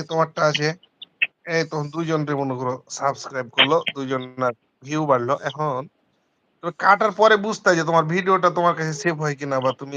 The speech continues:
লাইভে জয়েন করে কি করলা। যদি দেখা যায় যে, যে লাইভ করতাছে শুধু তারই ই হয়েছে, মানে, সাবস্ক্রাইব বাড়তাছে বা ভিউ, আহ, ভিউ বাড়ছে,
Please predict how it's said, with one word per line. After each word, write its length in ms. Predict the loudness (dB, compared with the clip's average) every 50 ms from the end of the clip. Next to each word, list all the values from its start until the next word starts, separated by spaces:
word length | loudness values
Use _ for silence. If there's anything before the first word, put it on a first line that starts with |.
| -2 2
লাইভে 300 | 4 4 4 4 2 2
জয়েন 260 | 4 4 4 4 2
করে 200 | 0 -4 -6 -6 -8
কি 160 | -10 -18 -16
করলা। 320 | -8 -4 -4 -2 -2 -4 -6 _ _ _ _ _ _ _ _ _ _ _ _ _ -8
যদি 180 | -8 -2 -2 2
দেখা 260 | 6 6 6 6 6 6
যায় 200 | 8 8 6 6
যে, 140 | 6 4 2 2 0 _ _ _ _ _ _ _ _ -2
যে 140 | 4 4 6 6
লাইভ 260 | 8 8 6 6 4 2
করতাছে 440 | 2 2 4 6 6 4 4 2 0 -4
শুধু 240 | -4 -4 -2 -2 -2 0 4
তারই 340 | 6 6 8 8 6 4 4 0 -4 -4
ই 100 | -4 -2 0
হয়েছে, 320 | 2 0 0 0 -2 -8 -8 _ _ -8
মানে, 200 | -6 -4 -4 0
সাবস্ক্রাইব 520 | 0 4 4 4 2 2 -2 2 2 2 6
বাড়তাছে 420 | 6 6 6 6 2 0 2 0 2 6
বা 140 | 6 8 8 6 4 -2 _ _ _ _ -8
ভিউ, 200 | -2 2 2 2 4
আহ, 240 | 4 4 4 4 4
ভিউ 220 | 2 4 4 6 8
বাড়ছে, 360 | 8 8 6 6 2 -4 -4